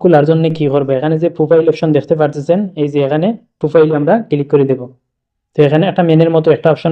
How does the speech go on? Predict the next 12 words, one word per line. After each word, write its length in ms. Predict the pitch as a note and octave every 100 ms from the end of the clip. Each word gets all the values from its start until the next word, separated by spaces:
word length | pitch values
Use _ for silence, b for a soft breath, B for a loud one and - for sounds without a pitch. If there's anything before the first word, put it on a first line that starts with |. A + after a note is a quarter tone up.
| D#3
রয়েছে, 180 | C#3+ D3+
এখানে 160 | D#3 D#3+
ক্লিক 180 | D#3 D#3 D#3+
করে 120 | D#3+ D3
দিবেন। 180 | D3 F#3+ E3
দেওয়ার 220 | D#3 D3+ C#3+
পরে 140 | C#3+ C#3+
এরকমের 300 | C#3 D3+ C#3+
একটা 120 | E3 D3+
অপশন 240 | C#3 F3 A3 - _
চলে 200 | D3+ C#3 C3+
আসবে। 200 | C3 C3+